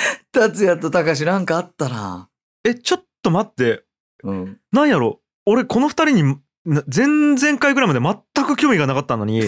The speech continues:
Speaker 1: <laughs>
Speaker 2: 前回でさ、確か素性がちょっと分かってさ。
Speaker 1: ちょっと見え隠れしたよね。なんか、実はいいやつです、みたいな。
Speaker 2: うん。そう。
Speaker 1: あー、
Speaker 2: いやいや、
Speaker 1: なんか
Speaker 2: お前らちゃんとしちょったんか、みたいになったやん。
Speaker 1: うん。
Speaker 2: 今回さらに俺、興味もう持たざるを得ないけど、なんていうか。
Speaker 1: 確かに、確かに。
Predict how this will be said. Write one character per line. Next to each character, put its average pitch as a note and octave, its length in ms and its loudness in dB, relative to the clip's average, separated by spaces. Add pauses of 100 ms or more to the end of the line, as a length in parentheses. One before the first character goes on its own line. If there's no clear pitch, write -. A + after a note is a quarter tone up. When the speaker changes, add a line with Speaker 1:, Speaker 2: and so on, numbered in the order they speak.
(160)
Speaker 1:
<laughs> A#3 180 0
Speaker 2:
前 D4+ 180 2
回 A#3 240 2
で B2+ 100 2
さ、 A#2+ 300 0
確 - 180 -4
か C3+ 120 0
素 F3+ 220 -6
性 C4 180 0
が B3 140 2
ち B3 140 -2
ょ - 40 2
っ - 120 -14
と B2+ 360 -2
分 C#3 160 -2
か D3+ 80 -6
っ - 100 -14
て A#2 100 -6
さ。 G2+ 280 -4
Speaker 1:
ち C#4 100 0
ょ - 20 2
っ A3 40 -4
と F3+ 80 -2
見 D#3+ 100 -2
え E3+ 100 0
隠 D3 160 0
れ C3+ 80 -2
し C#3 60 -8
た D3 60 -4
よ B2 100 -2
ね。 B2 120 -4
な C3+ 120 0
ん C3 80 2
か、 A2+ 100 -2
実 B2+ 280 -8
は C3 80 2
い B2 100 -2
い C3+ 40 -2
や A#2+ 120 0
つ A#2 100 -10
で A2+ 80 -4
す、 A2 120 -12
み A2 80 -6
た B2 160 0
い A#2 40 0
な。 - 0 -
Speaker 2:
う - 20 -4
ん。 - 40 -6
そ E2+ 60 -8
う。 - 120 -16 (280)
Speaker 1:
あ A2 120 -2
ー、 - 40 2
Speaker 2:
い - 20 2
や D3 120 0
い C3 40 0
や、 B2 80 0
Speaker 1:
な - 20 0
ん - 40 0
か C#3 40 0
Speaker 2:
お D3 40 0
前 G#3+ 260 2
ら D3 140 0
ち F#3+ 100 -2
ゃ A3 60 2
ん A3 40 -2
と G3+ 100 -2
し - 80 -4
ち - 80 -2
ょ B3+ 40 0
っ B3+ 60 -4
た F#3 100 2
ん D#3 80 4
か、 G3 120 0
み C#3+ 80 2
た A#2 60 -2
い - 20 -2
に A#2+ 40 -2
な D#3 80 -2
っ - 60 -20
た A#2 100 -2
や G2+ 80 -2
ん。 F2+ 140 -10 (220)
Speaker 1:
う G2+ 120 -8
ん。 F#2 380 -10
Speaker 2:
今 D4+ 280 2
回 D#3+ 160 2
さ B3+ 200 0
ら D4+ 80 4
に F3 180 4
俺、 D#3 440 2 (480)
興 B3 200 4
味 D#3 120 4 (180)
も D#3+ 160 2
う - 20 2
持 D3+ 140 2
た B3+ 160 0
ざ G#3 180 2
る A3+ 100 4
を D3+ 60 4
得 D3+ 80 2
な B2+ 140 0
い G#2 40 -2
け G2+ 80 -4
ど、 F#2 180 -8
な A#2+ 140 -2
ん - 20 -4
て G#2+ 60 -4
い C3+ 40 -6
う G2+ 120 -2
か。 - 100 -6
Speaker 1:
確 G#2 180 -12
か A#2+ 80 -12
に、 A2+ 80 -10
確 - 100 -14
か G#2+ 120 -12
に。 F#2+ 220 -16